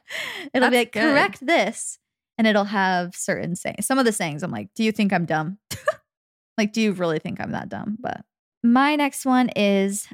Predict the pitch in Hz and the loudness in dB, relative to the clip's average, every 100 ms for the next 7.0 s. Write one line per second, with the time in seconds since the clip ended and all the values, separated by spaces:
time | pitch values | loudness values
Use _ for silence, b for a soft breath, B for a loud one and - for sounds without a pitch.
0 | - - 240 262 254 226 214 202 190 202 | -4 2 4 2 0 0 2 2 0 -4
1 | - 208 185 180 - 196 170 - 208 240 | -4 -2 0 0 0 0 0 0 0 2
2 | 214 240 233 233 240 - _ _ _ 269 | 2 4 4 4 0 -4 _ _ _ 0
3 | 226 - _ 185 - - - - 226 - | 0 -6 _ -6 -6 -6 -6 -6 -8 -14
4 | _ - 254 254 247 427 - 370 285 247 | _ 0 4 4 2 -2 2 2 4 2
5 | 233 - 277 311 320 320 311 302 311 311 | 2 -2 0 0 2 0 -2 -4 -4 -4
6 | 320 311 320 - 330 339 - 302 349 | -2 -2 -2 0 0 0 0 0 0